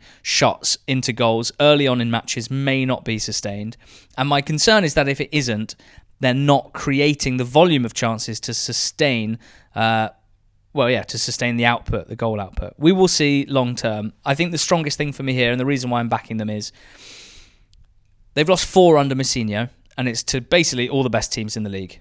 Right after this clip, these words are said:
Sheffield Wednesday, Argyle, Barnsley, Peterborough away. They drew with Barnsley in, in the other game. Uh, they drew with Lincoln, who hasn't.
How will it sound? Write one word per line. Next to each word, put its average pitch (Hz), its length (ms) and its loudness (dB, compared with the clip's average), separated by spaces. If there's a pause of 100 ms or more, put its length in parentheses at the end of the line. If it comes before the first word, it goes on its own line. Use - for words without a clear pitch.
Sheffield 156 360 0
Wednesday, 127 640 0
Argyle, 131 680 2 (200)
Barnsley, 131 680 2 (160)
Peterborough 127 400 0
away. 120 400 0 (380)
They 135 80 -6
drew 170 160 6
with 147 80 4
Barnsley 123 480 2
in, 120 120 -2
in 123 140 -4
the 123 140 0
other 139 140 2
game. 131 360 2 (260)
Uh, 117 180 2
they 127 80 -4
drew 156 180 2
with 135 80 2
Lincoln, 127 560 2 (160)
who 131 140 0
hasn't. 113 380 0